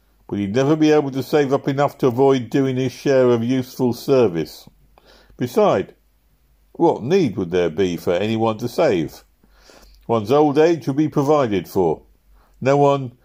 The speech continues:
could ever be out of employment. If one was ill, the state hospitals and the medical services would all be free. And as for one's children, they would attend the state free schools and colleges,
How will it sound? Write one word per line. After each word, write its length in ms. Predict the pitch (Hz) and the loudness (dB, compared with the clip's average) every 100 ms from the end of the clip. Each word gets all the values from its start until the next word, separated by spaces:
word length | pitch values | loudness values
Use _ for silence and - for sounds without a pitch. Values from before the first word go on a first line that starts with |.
| _ _ - | _ _ -2
could 220 | 156 156 | 2 2
ever 260 | 180 127 | 2 2
be 180 | 101 104 | 0 2
out 140 | 110 107 | 2 0
of 140 | 98 | 0
employment. 840 | 113 101 - 143 127 90 76 - - _ _ _ _ _ _ | -2 -4 -2 0 0 -2 -8 -12 -20 _ _ _ _ _ _
If 180 | 101 - | -8 0
one 240 | 143 160 | 0 2
was 200 | 147 120 | 0 2
ill, 380 | 147 143 175 180 _ _ _ _ - | 4 4 2 -4 _ _ _ _ -12
the 80 | 131 | -8
state 320 | - 151 - | -2 -2 0
hospitals 560 | 143 - 143 151 147 | -2 -2 -2 0 0
and 140 | 131 107 | 0 -2
the 60 | |
medical 420 | 104 127 123 131 127 | 0 -2 -2 -2 -2
services 720 | 143 135 131 127 147 135 - _ _ _ _ _ | 0 0 0 -2 -2 -2 -12 _ _ _ _ _
would 140 | 104 123 | 0 2
all 140 | 160 | 2
be 140 | 143 | 2
free. 520 | 139 - 156 120 80 - _ _ _ _ _ _ _ _ | -2 0 2 2 -2 -12 _ _ _ _ _ _ _ _
And 100 | 110 | -2
as 240 | 151 185 | 0 0
for 80 | - | 0
one's 360 | 156 160 147 - | 2 2 -2 -8
children, 580 | - 185 143 117 143 135 _ _ _ _ _ - | 2 4 4 2 0 -4 _ _ _ _ _ -4
they 120 | 120 | 0
would 160 | 123 117 | 2 2
attend 520 | 113 165 165 147 - _ _ - | 0 0 0 -4 -12 _ _ -8
the 100 | 110 | -8
state 520 | - - 151 - - _ | -4 0 0 0 -14 _
free 300 | - 165 143 | -4 -2 -2
schools 520 | - 160 151 156 143 | -2 0 2 2 0
and 160 | 120 113 | -6 -2
colleges, 640 | 160 139 113 131 110 - | 0 0 -2 -2 -2 -8